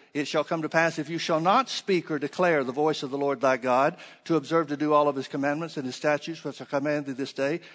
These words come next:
that all," everybody say all, "all these curses shall come upon thee." All these curses shall come upon thee and overtake thee. So folks, the, the issue is simply this.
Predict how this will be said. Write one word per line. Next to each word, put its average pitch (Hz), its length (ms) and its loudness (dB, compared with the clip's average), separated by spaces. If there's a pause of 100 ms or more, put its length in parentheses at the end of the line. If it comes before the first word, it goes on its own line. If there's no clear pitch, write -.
(120)
that 139 180 4
all," 190 480 6
everybody 143 280 -4
say 175 180 4
all, 185 600 0 (760)
"all 208 300 8
these 180 260 2
curses 254 460 0
shall 160 180 0
come 185 220 -2
upon 185 340 0
thee." 208 200 -8 (1400)
All 208 260 6
these 180 260 -2
curses 202 480 -2
shall - 220 0
come 190 260 -2
upon 190 380 0
thee 127 260 -4 (260)
and 190 260 2
overtake 196 680 -2
thee. 107 360 -4 (680)
So - 120 -4
folks, 226 300 0
the, 165 140 0
the 165 240 0
issue 214 220 -2
is 160 100 -2
simply 180 260 0
this. 151 280 -4